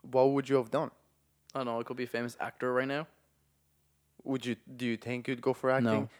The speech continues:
Speaker 1: Do you think you'd, like, what would you even
Speaker 2: But
Speaker 1: do?
Speaker 2: that's the thing.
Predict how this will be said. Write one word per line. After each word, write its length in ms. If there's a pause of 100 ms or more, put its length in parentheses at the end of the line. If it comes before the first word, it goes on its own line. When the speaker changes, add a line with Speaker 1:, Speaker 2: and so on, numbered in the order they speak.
(120)
Speaker 1:
Do 80
you 80
think 280
you'd, 240
like, 200 (420)
what 240
would 120
you 120
even 140
Speaker 2:
But 80
Speaker 1:
do? 100
Speaker 2:
that's 220
the 120
thing. 480